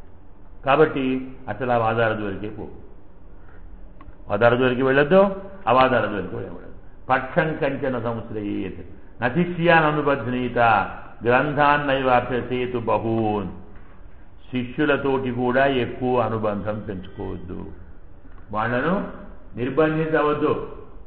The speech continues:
"అలా ఆ పుస్తకం తీసుకురా, పోరా, చదువుకుందాం." గతి ఏంటి అప్పుడు? అంటే ఇప్పుడు గురువు గారి శిష్యుడు ఏమైందంటే వాళ్ళ బుక్ తెచ్చియాలే, ఇప్పుడు చదువుకోవాలి. కాబట్టి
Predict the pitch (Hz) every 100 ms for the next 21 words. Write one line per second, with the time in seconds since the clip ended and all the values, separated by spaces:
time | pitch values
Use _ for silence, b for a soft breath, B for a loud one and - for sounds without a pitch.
0 | - 127 131 123 123 156 135 151 139 143
1 | 123 - - - 117 139 139 139 127 120
2 | - - - - - - - - - -
3 | - - - - - - - - - -
4 | - 110 113 143 143 143 147 151 156 -
5 | - - - - - - 123 147 135 151
6 | 139 123 139 147 147 135 143 139 139 143
7 | 139 147 127 123 143 139 131 139 143 170
8 | 247 - - - 160 180 - 95 92 -
9 | - - - - - - - - - -
10 | - - - - - - - - - -
11 | - 117 135 175 - -